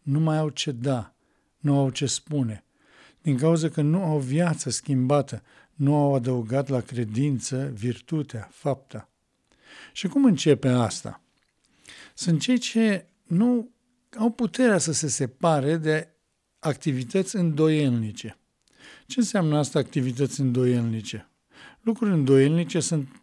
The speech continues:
acele activități despre care auzi păreri diferite. De exemplu, unii spun, „Nu e nimic greu să mergi la cinematograf să vizionezi filme bune.”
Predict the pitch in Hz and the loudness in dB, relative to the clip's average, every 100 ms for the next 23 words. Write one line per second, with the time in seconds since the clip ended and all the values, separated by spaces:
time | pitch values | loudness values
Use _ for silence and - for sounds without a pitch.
0 | _ - 156 202 175 127 139 135 135 165 | _ -6 -4 0 0 0 -2 -2 -2 -2
1 | 156 139 160 143 170 156 156 170 165 196 | -4 -6 -4 0 2 2 0 0 0 0
2 | - - 165 156 143 123 123 - 120 113 | -2 2 2 4 2 -2 -6 -2 -2 -4
3 | 101 95 139 170 151 156 147 156 160 139 | -8 -12 -8 -4 -2 -2 -2 -2 0 0
4 | - - 139 120 - - - - _ 262 | -2 -4 -2 -4 -10 -20 -20 -20 _ 2
5 | 220 208 175 139 151 135 151 139 139 143 | 4 4 4 4 4 4 2 2 4 2
6 | 117 156 139 127 120 113 127 156 120 151 | 0 0 0 0 0 -2 0 0 0 -4
7 | 127 131 123 135 143 - - 147 147 135 | -2 0 0 2 2 -2 -4 -2 0 0
8 | 120 123 120 101 | 0 0 -2 -2